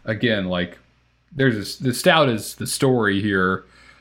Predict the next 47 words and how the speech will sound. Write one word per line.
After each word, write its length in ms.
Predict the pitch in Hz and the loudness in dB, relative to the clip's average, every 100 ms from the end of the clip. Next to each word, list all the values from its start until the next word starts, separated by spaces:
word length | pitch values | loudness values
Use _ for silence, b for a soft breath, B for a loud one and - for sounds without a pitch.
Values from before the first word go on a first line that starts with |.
| b | b
you 80 | 98 | -2
know, 160 | 95 92 | -2 0
kind 260 | 113 101 | 0 -2
of 160 | 98 95 | -2 -4
the, 140 | 95 | -4
the 120 | 92 87 | -6 -8
spicing 600 | - 113 110 - 98 95 | -2 0 0 -2 -2 -2
and 80 | |
whatever 440 | 92 92 92 92 92 | 0 0 0 -2 -4
is 180 | 90 - | -4 -6
the 120 | 90 | -8
fun 400 | - 110 101 90 | -2 0 0 -2
side 460 | - 104 101 98 | 0 0 0 -2
character 460 | - 95 92 90 95 | -2 0 0 -2 -2
who 80 | 92 | 0
makes 300 | 95 95 - | 0 -2 -8
jokes 600 | - 101 95 95 - - | -4 -2 -2 -4 -8 -4
and, 280 | 90 87 87 B B B | -2 -4 -6 B B B
you 100 | - | -6
know, 240 | 87 87 92 | -2 0 -2
eventually, 680 | 92 101 - 95 90 90 - _ | -2 -2 -2 -2 0 -2 -6 _
you 80 | 98 | -10
know, 100 | 107 - - | -8 -12 -6
get, 200 | - 113 | -2 -2
provides 360 | 113 123 117 110 | 0 4 4 2
the 80 | 107 | 0
comic 320 | 113 110 98 | 0 0 -2
relief, 440 | 104 101 101 - - | -2 0 -2 -4 -2
perhaps 520 | 107 104 - - - b b b b | 0 0 -2 -12 -14 b b b b
shows 340 | - - 135 127 | -4 4 4 4
up 120 | 117 | 2
in 60 | 113 | 0
the 80 | |
third 340 | 104 127 117 113 | -2 2 4 4
act 220 | 107 110 | 2 0
at 60 | 98 | -4
the 80 | 101 | -2
right 300 | 107 104 87 | 0 0 -2
time 380 | 110 104 104 104 | 0 2 0 -2
with 120 | 98 | -4
the 100 | 95 | -4
key 280 | - 113 107 | 0 2 2
to 80 | 98 | 0
the 120 | 95 | -2
door 320 | 101 107 107 | 0 2 2
you 120 | 98 | 0
needed. 560 | 95 104 107 101 98 | 0 0 2 2 0